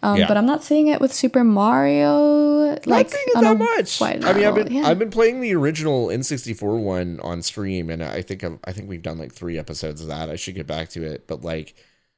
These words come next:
Speaker 2: I'm, like, more than halfway through the game, and it's, you know, it's, like, seven hours in or something, and, like, yeah, that feels right.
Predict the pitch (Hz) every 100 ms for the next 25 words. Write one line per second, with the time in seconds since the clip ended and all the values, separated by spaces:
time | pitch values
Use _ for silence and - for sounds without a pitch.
0 | _ _ - 539 539 494 294 170 226 254
1 | 214 190 208 214 208 208 202 190 156 165
2 | 196 208 214 85 127 131 139 - 170 165
3 | 117 135 - 135 - 123 120 120 107 123
4 | 127 120 110 117 135 135 131 139 127 139
5 | 143 139 - 98 95 92 90 87 90 -
6 | _ _ _ _ _ _ _ _ 208 208
7 | 262 254 240 196 160 135 135 160 175